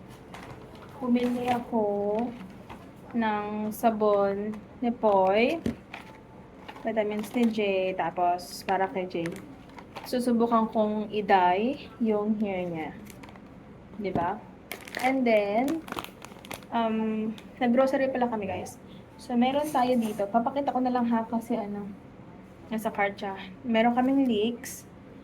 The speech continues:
Tatry ko to, guys. Mocha latte. Tingnan natin sa loob niya. Tatry ko siya, di ba usually nagko-coffee ko talaga ako. Ito. Try ko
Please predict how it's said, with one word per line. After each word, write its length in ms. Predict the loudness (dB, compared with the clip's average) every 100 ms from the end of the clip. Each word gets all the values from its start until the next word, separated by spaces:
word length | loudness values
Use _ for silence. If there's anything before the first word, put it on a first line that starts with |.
| -8 0
Tatry 300 | 6 6 6
ko 100 | 0
to, 160 | 2
guys. 480 | 0 0 -2 -8 -14 -18 -20 -20 -20 -20 -20 -20 -8 2
Mocha 320 | 4 6 6
latte. 600 | 6 6 2 -2 -6 -8 -16 -20 -20 -20 -18 -18 -10 -8 -8 -10 -12 -14 -16 -16 -18 -10
Tingnan 220 | 0 2 4
natin 180 | 2
sa 160 | 2 2
loob 320 | 0 0 -4 -6
niya. 320 | -10 -10 -14 -18 -18 -18 -18 -18 -18 -18 -18 -18 -18 -18 -20 -20 -20 -10
Tatry 320 | 0 4 6
ko 80 | 4
siya, 80 | 2
di 160 | 4
ba 40 | 4
usually 360 | 2 2 4
nagko-coffee 400 | 4 4 0 0
ko 80 | 0
talaga 400 | 0 0 0 0
ako. 180 | -2 -6 -12 -16 -20 -20 -20 -20 -20 -18 -4
Ito. 340 | -2 0 0 2 2 0 -6 -18 -16 -16 -18 -18 -20 -20 -20 -20 -20 -20 -4
Try 240 | 0 2
ko 100 | 0